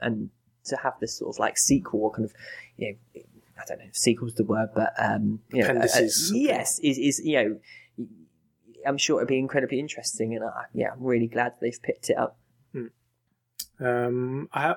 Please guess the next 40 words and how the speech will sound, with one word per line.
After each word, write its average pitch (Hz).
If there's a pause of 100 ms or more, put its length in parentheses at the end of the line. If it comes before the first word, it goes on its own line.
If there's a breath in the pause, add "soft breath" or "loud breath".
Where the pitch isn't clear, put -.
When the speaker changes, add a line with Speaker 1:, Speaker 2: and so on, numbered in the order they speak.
Speaker 2:
I've 156
only 190
watched, -
uh, 139
two 143
episodes, 120
uh, 123
random, 120
uh, - (220)
uh, 131
of 135
Shoah, 120 (180)
um, 120 (260)
but, 135
uh, 131
I 151
really 139
want 131
to 123
sit -
down 113
and, 113
like, 110
go 120
through 117
the 113
entire 117
collection. 123
So 131 (480 loud breath)
Speaker 1:
Yeah, 233
I 214
mean, 220
I 226
actually 220
went 175 (100)
to 113 (160)
Auschwitz -
and 120
Birkenau, 107 (540)
um, 117